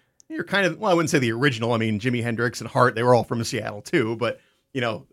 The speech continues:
I'm not sure if any of the Seattle bands pulled influence from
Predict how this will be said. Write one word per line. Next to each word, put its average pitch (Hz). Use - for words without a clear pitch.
I'm 127
not 127
sure 143
if 113
any 135
of 117
the 120
Seattle 120
bands 117
pulled 156
influence 156
from 160